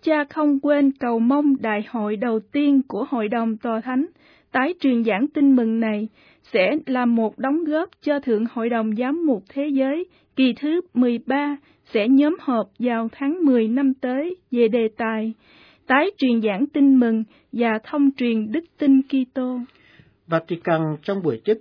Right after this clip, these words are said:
Speaker 2: kiến sáng hôm qua ba mươi tháng năm dành cho hai mươi hai giám mục Ấn Độ, Đức Thánh Cha ca ngợi nỗ lực truyền giáo và các hoạt động từ thiện bác ái của các tín hữu Công giáo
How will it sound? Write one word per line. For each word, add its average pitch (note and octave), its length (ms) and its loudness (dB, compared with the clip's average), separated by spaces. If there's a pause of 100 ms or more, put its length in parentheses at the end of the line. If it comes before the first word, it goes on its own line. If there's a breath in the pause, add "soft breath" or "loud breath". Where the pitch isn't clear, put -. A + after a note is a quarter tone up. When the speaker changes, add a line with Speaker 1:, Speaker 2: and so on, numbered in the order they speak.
Speaker 2:
kiến E3+ 340 2
sáng E3+ 260 -6
hôm F#3+ 180 -4 (100)
qua D#3+ 240 2 (100)
ba D#3 120 -2
mươi D#3 220 0
tháng F#3+ 220 -6
năm D#3+ 280 -4
dành B2 300 -6
cho D3+ 280 -6
hai F#3 260 -6
mươi F3 160 -4
hai E3 260 -2
giám D#3+ 180 -6
mục D3+ 180 -6
Ấn D#3+ 200 -6
Độ, D3 260 -4 (520 soft breath)
Đức B3+ 140 -4
Thánh B3+ 160 -2
Cha G#3 260 -6
ca F#3+ 180 -4
ngợi D#3+ 320 -2
nỗ E3 180 -2
lực G3 280 0
truyền C3+ 300 -2
giáo C#3 360 -6
và C3+ 160 -6
các - 160 -8
hoạt D#3 220 -12
động C#3 180 -6 (140)
từ C#3+ 260 0
thiện C3+ 260 -6
bác G#3 140 -8
ái E3 380 -6 (320 loud breath)
của C3 140 -8
các A3 220 -8
tín F#3+ 120 -6
hữu G#3+ 220 -4
Công D#3+ 200 -6
giáo D3+ 260 -4